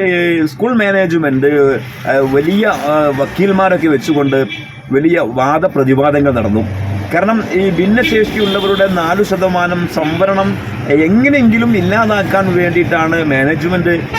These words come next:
ഏ, ഇത്, ഈ ഒരു കളിയൊക്കെ നടത്തിയത്. പക്ഷേ ഈ സംവരണം സമയബന്ധിതമായി നടപ്പാക്കണമെന്നാണ് സുപ്രീം കോടതി പറഞ്ഞത്. സുപ്രീം കോടതി അത് പറയാനുണ്ടായ ഒരു കാര്യം എന്താണെന്നറിയോ?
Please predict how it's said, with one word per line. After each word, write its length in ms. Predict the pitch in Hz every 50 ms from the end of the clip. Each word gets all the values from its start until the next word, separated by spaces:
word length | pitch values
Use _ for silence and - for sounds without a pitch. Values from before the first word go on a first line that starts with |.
| - 139 143
ഏ, 40 | 143 139 123 117 127 147 151 147
ഇത്, 220 | 151 170 170 151
ഈ 240 | - 147 156 170 165
ഒരു 200 | 160 160 165 156 - 151
കളിയൊക്കെ 300 | 147 151 160 143 - 156
നടത്തിയത്. 420 | 143 131 123 113 117 120 107 98 - - - - - - - -
പക്ഷേ 240 | 185 - - - - - 202 208 - - - 349 339 359 - - - - 226
ഈ 40 | 254
സംവരണം 680 | 214 214 208 202 220 226 254 254 254 240 254 247 240 208
സമയബന്ധിതമായി 1000 | - 196 196 202 220 240 247 214 233 226 220 226 226 226 214 208 214 214 208 202
നടപ്പാക്കണമെന്നാണ് 1300 | 202 190 180 170 185 180 - 208 214 202 - 202 202 196 190 185 175 170 165 160 156 151 135 120 - -
സുപ്രീം 380 | - - 143 - 170 175 165
കോടതി 240 | 151 156 151 139 139
പറഞ്ഞത്. 480 | 127 120 117 113 107 110 101 104 - - - - - - -
സുപ്രീം 280 | 214 214 214 285 285 277
കോടതി 340 | 285 285 277 269 254 247
അത് 260 | - - 214 226 214 -
പറയാനുണ്ടായ 680 | 294 302 330 247 254 254 247 226 214 214 202 190 185 175
ഒരു 260 | 160 165 165 160 151 143
കാര്യം 180 | 143 139 143 135
എന്താണെന്നറിയോ? 640 | 117 110 104 101 98 90 87 90 90 90 87 90